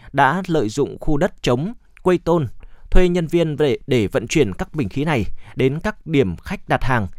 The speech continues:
với tiền công là mười triệu đồng một tháng. Đây không phải là kho bãi đầu tiên của Tính trên địa bàn Cầu Giấy bị phát hiện. Không chỉ có các bình khí, cơ quan chức năng còn phát hiện dụng cụ sang chiết bình khí cười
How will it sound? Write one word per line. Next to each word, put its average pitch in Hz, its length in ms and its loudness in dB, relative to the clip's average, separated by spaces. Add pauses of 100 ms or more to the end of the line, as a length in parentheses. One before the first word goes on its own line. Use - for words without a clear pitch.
(140)
với 135 160 0
tiền 139 160 -2
công 156 260 -2
là 135 120 2
mười 110 300 0
triệu 113 180 -4
đồng 107 220 -2
một 98 120 -2
tháng. 113 280 0 (640)
Đây 139 260 2
không 165 200 -6
phải 117 300 -2
là 104 180 -2
kho 143 180 -4
bãi 127 200 2
đầu 143 300 0
tiên 151 240 0 (580)
của 113 140 2
Tính 127 380 0
trên 151 160 -2
địa 113 100 0
bàn 101 220 -2
Cầu 110 240 -2
Giấy 113 220 0
bị 165 160 -4
phát - 160 -6
hiện. 180 220 2 (340)
Không 190 240 -2
chỉ 117 280 0
có 143 140 -4
các - 180 -6
bình 131 160 -2
khí, 135 340 -2 (300)
cơ 151 60 0
quan 131 260 0
chức 185 180 -6
năng 135 240 -2
còn 120 140 -4
phát - 180 -6
hiện 127 260 -2
dụng 110 220 -4
cụ - 260 -4
sang 156 260 -4
chiết - 300 -6
bình 123 160 -2
khí 143 200 -4
cười 120 220 2